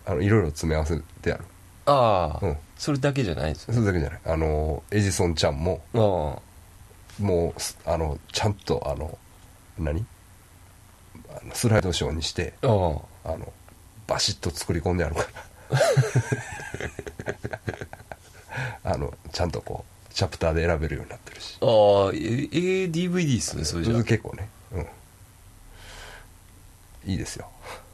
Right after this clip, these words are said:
Speaker 1: また先生にあげましょうか。
Speaker 2: はい。
Speaker 1: あ、
Speaker 2: ちょっとも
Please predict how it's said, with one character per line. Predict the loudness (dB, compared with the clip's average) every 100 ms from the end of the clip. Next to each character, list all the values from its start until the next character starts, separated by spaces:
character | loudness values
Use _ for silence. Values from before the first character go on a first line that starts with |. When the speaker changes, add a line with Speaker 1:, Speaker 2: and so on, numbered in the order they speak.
| -20 -20 -20 -20 -20 -20 -20 -20 -20 -20 -20 -20 -20 -20 -20 -20 -18 -6
Speaker 1:
ま | -6
た | -4 -4
先 | -2 0
生 | 0
に |
あ | 0
げ | 0
ま | 0
し |
ょ | -2
う | -6 -8 -14 -10 2
か。 |
Speaker 2:
は | 4 4
い。 | 2 -8 -10
Speaker 1:
あ、 | -8
Speaker 2:
ち |
ょ | -4
っ |
と |
も | -4